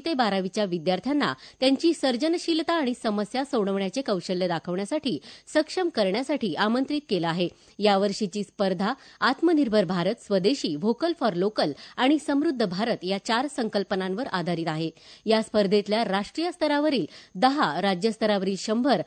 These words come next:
आणि जिल्हा स्तरावरील एक हजार विजेत्यांना एकंदर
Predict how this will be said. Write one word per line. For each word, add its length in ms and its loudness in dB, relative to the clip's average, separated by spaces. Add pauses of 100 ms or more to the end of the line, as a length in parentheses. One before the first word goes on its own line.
(220)
आणि 240 4
जिल्हा 340 4
स्तरावरील 560 0
एक 220 0
हजार 220 0
विजेत्यांना 640 0 (260)
एकंदर 440 2